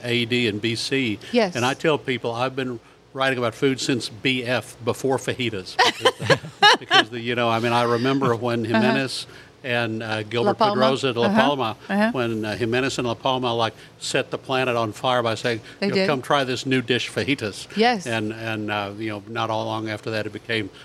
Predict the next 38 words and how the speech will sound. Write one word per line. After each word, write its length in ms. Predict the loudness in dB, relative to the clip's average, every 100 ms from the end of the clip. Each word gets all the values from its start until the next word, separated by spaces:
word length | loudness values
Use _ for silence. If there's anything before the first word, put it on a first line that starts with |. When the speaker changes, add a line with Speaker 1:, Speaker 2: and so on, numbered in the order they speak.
| -20 _
Speaker 1:
the 100 | -10
pervasive 720 | -8 -6 -2 0 -2 -2 -6 -4
dish 320 | -4 -4 -6
of, 180 | -8 -10 -18 -20 -20 -14
of 200 | -12 -8
the, 260 | -4 0 0
uh, 160 | -2 -4 -12 -20 -12
fajitas, 380 | -4 -2 -2 -2
margaritas, 720 | -2 0 0 0 0 -2 -8 -16 -20 -18
you 80 | -10
know, 80 | -6
the 100 | -2
whole 180 | 0 0
Tex-Mex 560 | -2 -6 -4 -6 -6
explosion 600 | -10 -12 -6 -4 -4 -8
in 60 | -4
the 80 | -2
Speaker 2:
Oh, 40 |
yes. 80 | 0
Speaker 1:
nineties 320 | 0 0 -4
and 80 | -4
everything. 360 | -4 -6 -6 -2
Speaker 2:
Oh, 80 | 0
yes. 440 | 2 0 -2 -4
Speaker 1:
But 120 | 0 0
it 40 |
was 140 | 0 -2
a, 100 | -4
before 340 | -6 0 2
that, 180 | 2 2
it 80 | -2
was 160 | -2
a 120 | -6 -8 -14 -20 -8
enchiladas, 560 | -8 -2 0 2 0
tacos, 480 | -2 -2 -2 -6 -4
rice 280 | -2 -2 -4
and 120 | -8
beans 380 | -4 -4 -4 -8